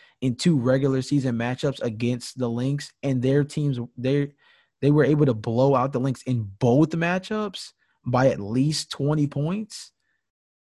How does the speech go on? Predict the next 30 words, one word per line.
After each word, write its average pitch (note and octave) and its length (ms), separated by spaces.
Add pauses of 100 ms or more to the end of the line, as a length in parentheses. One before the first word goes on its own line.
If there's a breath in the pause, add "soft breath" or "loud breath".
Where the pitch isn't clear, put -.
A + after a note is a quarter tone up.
(140)
I D3 380 (100)
think D3+ 420
that C#3 320
the A#2 100
Lynx C3 380
are A#2+ 220
in G#2+ 100
trouble C3+ 520
because C3 420
basically C3 520
with A#2+ 420
or C#3 180
without A#2+ 460
fouls, F3 640 (580)
the B2 80
Seattle C#3+ 400
Storm C#3 260
have A#2+ 120
been C3+ 160
able B2 180
to A2 80
not C3+ 220
only C3+ 260
hold B2 520
them A2+ 200
off, C#3+ 280
but A#2 280
completely B2+ 800
manhandle G#2+ 800
them. F#2+ 320